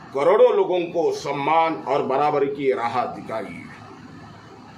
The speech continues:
बाबा साहब के लिए बौद्ध धम्म एक वैज्ञानिक राह के साथ साथ असमानता के खिलाफ एक क्रांति भी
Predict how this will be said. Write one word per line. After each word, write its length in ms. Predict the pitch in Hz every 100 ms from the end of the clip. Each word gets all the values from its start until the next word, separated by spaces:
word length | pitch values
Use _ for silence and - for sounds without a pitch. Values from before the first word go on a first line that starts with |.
| - - - - - - - - -
बाबा 280 | 143 170 190
साहब 400 | 180 196 170 180 175
के 80 | 170
लिए 140 | 170
बौद्ध 320 | 151 170 170
धम्म 360 | 151 139 165 165
एक 220 | 156 -
वैज्ञानिक 640 | 131 143 143 160 160 151
राह 300 | 139 135 151
के 180 | 156 151
साथ 420 | 135 139 147 143 -
साथ 1200 | - 143 - - - - - - - - - -
असमानता 840 | 180 233 - 180 165 170 165 151
के 200 | 139 165 185
खिलाफ 560 | - 120 147 185 -
एक 220 | 156 160 -
क्रांति 480 | 143 147 - 160 143
भी 240 | 120